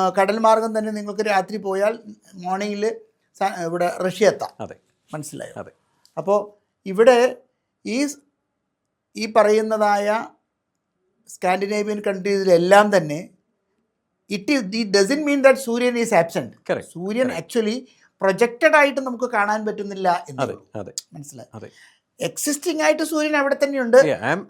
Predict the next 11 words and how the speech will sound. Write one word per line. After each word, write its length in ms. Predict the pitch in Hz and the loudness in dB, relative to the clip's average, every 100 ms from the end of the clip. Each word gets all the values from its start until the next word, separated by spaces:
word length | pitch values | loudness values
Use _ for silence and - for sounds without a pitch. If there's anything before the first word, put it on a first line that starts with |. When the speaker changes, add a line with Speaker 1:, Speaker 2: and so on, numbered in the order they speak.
| 135 | -4
Speaker 2:
I 20 | 180 | -2
am 60 | 180 | -2
asking 220 | 175 202 190 | -4 -6 -4
about 200 | 190 185 170 | -2 -4 -6
the 80 | 202 139 | -4 -4
energy. 320 | 147 123 90 - 110 | -4 -6 -10 -12 -12
നമ്മളിപ്പോ 360 | 113 139 156 170 180 _ _ 143 | -8 -6 -2 -2 -4 _ _ -10
ഈ 40 | 147 | -4
പറയുന്ന 260 | 165 170 180 165 | -4 -4 -6 -6
സൂര്യൻ 340 | 147 156 180 160 | -4 -4 -2 -2
ഉണ്ടെങ്കിൽ 360 | 160 175 185 | -4 -4 -4